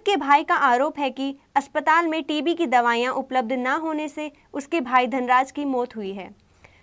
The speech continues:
मृतक के भाई जसवंत का आरोप है कि उसके परिवार के लोग सरकारी अस्पताल रादौर में टीबी की दवाई लेने के लिए पिछले पन्द्रह दिनों से चक्कर लगा रहे थे, लेकिन अस्पताल की ओर से धनराज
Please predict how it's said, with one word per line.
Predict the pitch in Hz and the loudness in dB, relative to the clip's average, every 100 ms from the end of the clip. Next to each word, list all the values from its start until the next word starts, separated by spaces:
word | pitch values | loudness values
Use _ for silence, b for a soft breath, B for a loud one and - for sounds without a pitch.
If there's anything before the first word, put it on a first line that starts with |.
| - | -4
मृतक | 269 403 427 415 | -2 2 0 2
के | 370 | 0
भाई | 262 254 247 | 4 4 4
जसवंत | 269 262 285 330 330 | -2 -2 0 0 2
का | 330 | 4
आरोप | 262 233 285 294 | 4 4 0 -2
है | 277 | -4
कि | 277 294 - | -4 -10 -8
उसके | 277 - | -6 -4
परिवार | 330 294 262 247 269 | 0 2 6 8 6
के | 294 294 | 4 -4
लोग | 240 233 240 - | -2 -2 -4 -4
सरकारी | 302 277 277 330 | -4 4 4 4
अस्पताल | - 277 262 254 254 | 0 -4 -2 2 4
रादौर | 247 226 220 269 | 6 4 2 -2
में | 254 269 b b - | -2 -6 b b -2
टीबी | 330 370 | 2 2
की | 370 285 | 0 4
दवाई | 262 254 254 | 6 6 4
लेने | 247 269 311 | 0 -2 -2
के | 285 | -4
लिए | 254 262 | -4 -4
पिछले | 269 233 254 | -6 -6 -6
पन्द्रह | 262 269 285 330 | 0 0 2 0
दिनों | 262 226 | 0 -4
से | 240 | -4
चक्कर | 262 240 254 269 | -8 -8 -6 -4
लगा | 226 226 | -2 -2
रहे | 226 196 180 | -4 -8 -12
थे, | 185 - b b b b b | -14 -18 b b b b b
लेकिन | 294 330 392 269 | -4 -2 -2 -2
अस्पताल | 285 - 269 285 320 | -4 -4 4 4 4
की | 339 - | -2 0
ओर | 262 262 | 0 0
से | 302 | -2
धनराज | 247 254 233 233 240 | -4 2 6 6 4